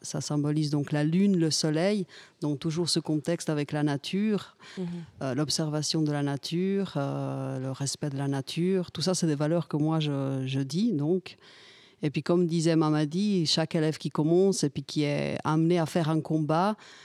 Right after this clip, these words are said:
Speaker 1: euh, je rappelle toujours un peu cette règle qu'on n'utilise pas le kung-fu pour se battre, mais pour se défendre. Et j'essaye de, d'expliquer surtout les jeunes qui, qui suivent quand même pas mal, euh, certains, peut-être, euh, des insultes, euh, au cours d'école, euh,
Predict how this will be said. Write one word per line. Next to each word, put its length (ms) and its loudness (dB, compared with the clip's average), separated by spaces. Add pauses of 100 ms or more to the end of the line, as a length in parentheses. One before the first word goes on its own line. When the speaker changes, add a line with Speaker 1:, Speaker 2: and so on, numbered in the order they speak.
(300)
Speaker 1:
euh, 540 0
je 160 0
rappelle 480 2
toujours 360 0
un 100 4
peu 120 -2
cette 280 0
règle 360 0
qu'on 140 0
n'utilise 400 0
pas 140 0
le 80 4
kung-fu 340 -2
pour 220 -6
se 80 -4
battre, 320 0
mais 100 0
pour 200 -8
se 60 -4
défendre. 580 2
Et 40 0
j'essaye 380 0
de, 240 2
d'expliquer 500 0
surtout 340 -2
les 120 4
jeunes 280 4
qui, 480 -4
qui 120 -4
suivent 320 0
quand 120 2
même 160 4
pas 140 0
mal, 280 2
euh, 120 0 (680)
certains, 640 2
peut-être, 520 -2
euh, 440 -2
des 200 -2
insultes, 520 2
euh, 140 4
au 60 0
cours 240 -2
d'école, 460 2
euh, 200 0